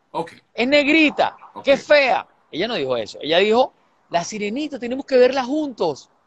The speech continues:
Speaker 2: ¿Sabe? O sea, no, a los niños no les importa si es morena o es, o tiene los ojos azules o es pelirroja. Entonces, lo que quiero decir con
Speaker 1: Sí,
Speaker 2: esto
Speaker 1: sí,
Speaker 2: es
Speaker 1: hay que, hay que olvidarse de esos
Speaker 2: amplitud.
Speaker 1: estereotipos.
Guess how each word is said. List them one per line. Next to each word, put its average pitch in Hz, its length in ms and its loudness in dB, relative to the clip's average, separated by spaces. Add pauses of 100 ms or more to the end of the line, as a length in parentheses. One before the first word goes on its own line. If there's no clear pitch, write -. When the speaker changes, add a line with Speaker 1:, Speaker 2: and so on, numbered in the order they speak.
(600)
Speaker 2:
¿Sabe? 196 320 2
O 117 60 -4
sea, 175 220 2
no, 175 260 0
a 185 60 2
los 180 140 0
niños 226 220 -4
no 269 60 -2
les 254 120 -2
importa 190 500 -2
si 143 220 -6
es 151 120 0
morena 180 480 -2
o 143 100 0
es, 143 800 -6
o 123 60 -16
tiene 151 200 -14
los 156 180 -8
ojos 160 180 0
azules 165 460 -4
o 127 60 -6
es 120 60 -16
pelirroja. 151 560 -4
Entonces, 165 520 -4 (720)
lo 131 120 -8
que 139 100 -12
quiero 180 160 -6
decir 180 220 -8
con 196 180 -6
Speaker 1:
Sí, 196 240 -4
Speaker 2:
esto - 0 -
Speaker 1:
sí, 190 200 4
Speaker 2:
es - 0 -
Speaker 1:
hay - 140 0
que, - 140 -14
hay 160 200 -8
que 202 180 -10
olvidarse 160 680 -6
de - 80 -12
esos 156 240 -6
Speaker 2:
amplitud. - 0 -
Speaker 1:
estereotipos. 151 800 -4